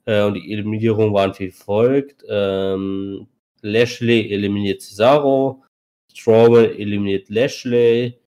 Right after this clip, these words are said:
Zayn eliminiert Big E, Randy eli-, äh, Randy Orton eliminiert Zayn, Corbin eliminiert Rey Mysterio,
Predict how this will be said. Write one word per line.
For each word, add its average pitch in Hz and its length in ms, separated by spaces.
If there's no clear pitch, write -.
Zayn 127 540
eliminiert 107 540
Big 104 180
E, 165 460
Randy 120 680
eli-, 110 340
äh, 104 260
Randy 101 260
Orton 117 280
eliminiert 104 440
Zayn, 139 600
Corbin 135 580
eliminiert 107 500
Rey 101 160
Mysterio, 147 1000